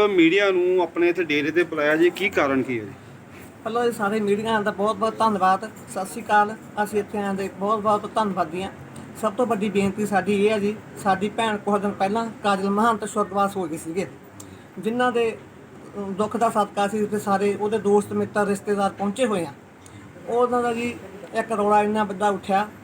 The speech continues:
Speaker 2: ਜਿਹਦੇ ਵਿੱਚ ਕਿ ਹਰ ਬੰਦੇ ਨੇ ਉਹਨਾਂ ਨੂੰ, ਸਾਨੂੰ ਟਾਰਚਰ ਕਰਨ ਦੀ ਗੱਲ ਕੀਤੀ। ਗੱਲ ਇਹ ਸੀ ਜੀ, ਕਾਜਲ ਮਹੰਤ ਦੀ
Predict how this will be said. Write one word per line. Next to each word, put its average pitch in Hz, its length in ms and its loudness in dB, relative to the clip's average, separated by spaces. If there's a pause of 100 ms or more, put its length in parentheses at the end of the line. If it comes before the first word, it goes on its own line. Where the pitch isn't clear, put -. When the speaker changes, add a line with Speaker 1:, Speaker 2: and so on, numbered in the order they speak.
Speaker 2:
ਜਿਹਦੇ 214 240 2
ਵਿੱਚ 208 220 -2
ਕਿ 208 200 2
ਹਰ 208 300 2
ਬੰਦੇ 208 340 2
ਨੇ 208 160 2 (380)
ਉਹਨਾਂ 226 200 2
ਨੂੰ, 233 140 0
ਸਾਨੂੰ 214 280 2
ਟਾਰਚਰ 226 340 2
ਕਰਨ 208 240 0
ਦੀ 208 140 4
ਗੱਲ 202 200 2
ਕੀਤੀ। 190 300 -6 (600)
ਗੱਲ 220 220 2
ਇਹ 247 120 6
ਸੀ 247 120 -4
ਜੀ, 254 220 -4 (420)
ਕਾਜਲ 220 280 0
ਮਹੰਤ 240 340 2
ਦੀ 220 220 -6